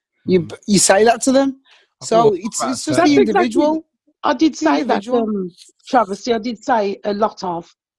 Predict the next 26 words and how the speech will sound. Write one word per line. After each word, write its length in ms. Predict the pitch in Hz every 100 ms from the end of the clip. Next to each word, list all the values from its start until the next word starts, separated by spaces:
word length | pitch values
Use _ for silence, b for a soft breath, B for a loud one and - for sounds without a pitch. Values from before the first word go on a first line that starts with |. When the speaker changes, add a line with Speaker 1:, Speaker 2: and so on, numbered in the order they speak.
| _ -
Speaker 3:
black 280 | 196 190 208
women, 360 | 185 170 165 165 _ _ _ _
we 220 | 180 226 233
are 420 | 285 254 170 170 _ _ _ _
very 300 | 170 254 311
hyped, 540 | - 170 156 156 - - _ _
we 200 | 165 208
are 300 | 247 269 220
very, 460 | 170 220 202 208 208
um, 320 | 196 190 170 _ _ _ _ _
condescending. 880 | - 262 220 196 - - 160 190 233 -
I'm 120 | 208 226
sorry, 280 | 311 254 220
but 100 | 226
I've 80 | 220
seen 300 | - 269 233
this 140 | 196 -
over 220 | 190 185
the 80 | 185
years, 240 | 185 175 -
and 60 | 214
I'm 80 |
not 140 | 240 277
gonna 140 | 269
stick 340 | 247 - 233 -
up. 140 | 175